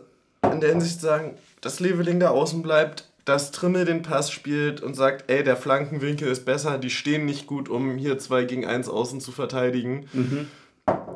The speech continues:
Speaker 1: Dass die Flanke so kommt, dass dieser Laufweg auch so passt. Auch deswegen hatte ich dich gefragt nach der Zeit, wie lange das mit der Ausführung der Ecke
Speaker 2: Ah,
Speaker 1: war.
Speaker 2: ja.
Speaker 1: Weil es ja gefühlt noch so war, dass die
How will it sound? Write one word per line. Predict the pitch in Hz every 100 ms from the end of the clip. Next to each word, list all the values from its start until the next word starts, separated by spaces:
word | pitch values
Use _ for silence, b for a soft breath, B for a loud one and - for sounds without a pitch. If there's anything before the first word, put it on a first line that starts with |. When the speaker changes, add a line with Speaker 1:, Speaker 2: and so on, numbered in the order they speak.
| - _ _
Speaker 1:
Dass | 147 160 -
die | 160
Flanke | 160 147 156 156
so | 147
kommt, | 147 156 151 170 B B -
dass | 139
dieser | 147 139 131
Laufweg | 127 135 123 131 254 - 151 -
auch | -
so | - 123
passt. | 156 170 -
Auch | 135
deswegen | 151 170 175
hatte | 165 151
ich | 139
dich | 135 -
gefragt | 131 143 143
nach | 135 135
der | 131 -
Zeit, | 143 135 131
wie | 127
lange | 123 127
das | 127
mit | 131
der | 117
Ausführung | 98 - 135
der | 87
Ecke | 104 117
Speaker 2:
Ah, | 127
Speaker 1:
war. | 113 110 170
Speaker 2:
ja. | 87 95 98 - _ _
Speaker 1:
Weil | 127 139
es | 143
ja | 151
gefühlt | 135 - 180 190 170
noch | 143
so | 139 147 139
war, | 139
dass | 143 -
die | 127 135 131 127